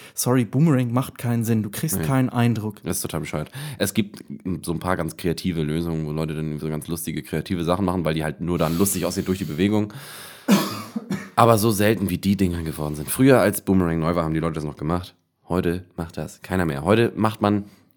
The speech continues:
Speaker 2: irgendwie einen Boomerang, man, man filmt die Bierflasche auf dem Tisch und dann geht die Kamera so, so einen Schwenk links oben in die Ecke
Speaker 1: Nach
Speaker 2: und dann ist da
Speaker 1: irgendwo hin.
Speaker 2: irgendjemand nach
Speaker 1: Ja.
Speaker 2: irgendwo, da ist eine Lampe oder so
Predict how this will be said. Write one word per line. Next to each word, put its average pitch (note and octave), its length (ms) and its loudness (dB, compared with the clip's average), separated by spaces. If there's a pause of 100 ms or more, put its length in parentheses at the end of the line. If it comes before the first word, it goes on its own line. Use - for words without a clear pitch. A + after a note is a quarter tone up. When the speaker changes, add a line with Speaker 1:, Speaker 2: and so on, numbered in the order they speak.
(180)
Speaker 2:
irgendwie A2 280 2
einen G2 100 4
Boomerang, G#2+ 400 4
man, D#2 200 -2
man - 180 -10 (120)
filmt C3 360 2 (240)
die G2+ 80 -2
Bierflasche B2 520 2
auf G#2+ 120 0
dem G2+ 120 -2
Tisch - 360 0 (300)
und G2+ 80 0
dann A#2 100 6
geht A2+ 160 2
die G#2 60 0
Kamera A#2+ 400 4
so, G#2 180 0 (160)
so G2 120 0
einen A2 100 2
Schwenk D3+ 340 2
links D3+ 300 2
oben C3+ 320 2
in G#2 100 0
die A2 120 2
Ecke E3 280 0
Speaker 1:
Nach C3 140 8
Speaker 2:
und B2+ 80 6
dann D#3 100 12
ist C3 240 10
da D#3 60 8
Speaker 1:
irgendwo A#2 160 8
hin. - 60 6
Speaker 2:
irgendjemand C3 380 6
nach A#2 120 -2
Speaker 1:
Ja. - 60 -4
Speaker 2:
irgendwo, C#3 380 2
da C3 80 6
ist A#2 80 0
eine G#2+ 120 4
Lampe D#3+ 360 2
oder D3 180 2
so D#3+ 200 0